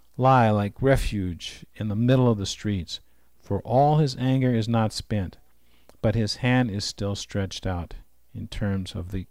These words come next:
discipline he's bringing. You see, God explained the reason he records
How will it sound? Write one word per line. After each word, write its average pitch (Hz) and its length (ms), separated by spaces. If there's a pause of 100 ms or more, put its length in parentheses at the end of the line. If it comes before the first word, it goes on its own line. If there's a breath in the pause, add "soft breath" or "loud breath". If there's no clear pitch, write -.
(120)
discipline 104 440
he's 90 100
bringing. 85 400 (720)
You 143 100
see, 156 220
God 151 480
explained 123 580
the 113 80
reason 113 400
he 120 200
records 113 640